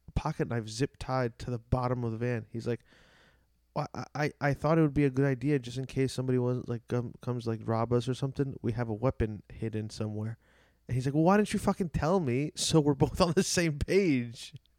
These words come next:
He's like, <laughs> "This is, this is a dumb, this is a dumb idea."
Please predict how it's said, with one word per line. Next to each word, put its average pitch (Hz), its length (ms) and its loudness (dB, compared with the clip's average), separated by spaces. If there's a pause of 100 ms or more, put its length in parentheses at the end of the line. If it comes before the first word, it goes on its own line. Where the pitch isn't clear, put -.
(240)
He's 156 140 -8
like, 151 160 -2 (580)
<laughs> - 600 -4
"This 151 240 -4
is, 117 200 -12 (380)
this 120 160 -4
is 107 100 -6
a 107 60 -4
dumb, 104 440 -8
this 113 120 -6
is 117 60 -8
a 120 40 -2
dumb 78 240 -4
idea." 107 320 -6